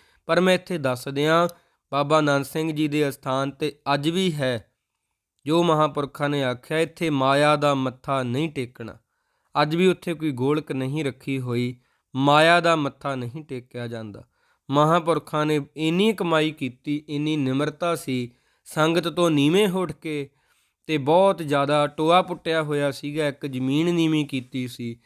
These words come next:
ਸੰਗਤਾਂ ਤੋਂ ਨੀਵੇਂ ਹੋ ਕੇ ਬਾਬਾ ਨੰਦ ਸਿੰਘ ਜੀ ਬੰਦਗੀ ਕਰਿਆ ਕਰਦੇ ਸੀ। ਅੱਜ ਵੀ ਉਹ ਅਸਥਾਨ ਹੈ ਜੀ, ਉਵੇਂ ਜਦੋਂ ਤੁਸੀਂ ਜਾਓਗੇ,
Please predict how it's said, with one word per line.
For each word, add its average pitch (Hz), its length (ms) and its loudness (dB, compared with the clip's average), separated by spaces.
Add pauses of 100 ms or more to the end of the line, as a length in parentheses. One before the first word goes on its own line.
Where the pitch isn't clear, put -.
(160)
ਸੰਗਤਾਂ 170 500 0
ਤੋਂ 175 180 -2
ਨੀਵੇਂ 151 340 0
ਹੋ 147 180 -4
ਕੇ 135 160 -4
ਬਾਬਾ 127 340 -4
ਨੰਦ 120 220 -4
ਸਿੰਘ 143 300 -6
ਜੀ 170 280 2 (440)
ਬੰਦਗੀ 160 460 2
ਕਰਿਆ 131 300 -2
ਕਰਦੇ 113 400 -10
ਸੀ। 110 200 -18 (440)
ਅੱਜ 160 160 2
ਵੀ 190 140 0
ਉਹ 196 180 4
ਅਸਥਾਨ 143 420 -2
ਹੈ 139 220 -4
ਜੀ, 123 180 -6 (640)
ਉਵੇਂ 175 240 4
ਜਦੋਂ 165 220 0
ਤੁਸੀਂ 151 360 -4
ਜਾਓਗੇ, 147 560 0